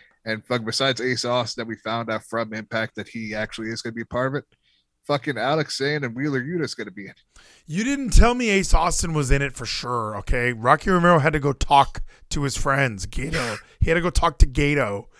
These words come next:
Speaker 2: and I didn't know it was official, so that's a huge spoiler.
Speaker 1: Yeah, so yeah, Ace Austin, he's gonna be in br-, uh, the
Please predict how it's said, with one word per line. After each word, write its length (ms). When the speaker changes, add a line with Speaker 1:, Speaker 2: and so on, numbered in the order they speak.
Speaker 2:
and 580
I 140
didn't 200
know 180
it 40
was 120
official, 480
so 140
that's 180
a 40
huge 460
spoiler. 640
Speaker 1:
Yeah, 120
so 260
yeah, 140
Ace 260
Austin, 400
he's 140
gonna 100
be 200
in 120
br-, 220
uh, 320
the 120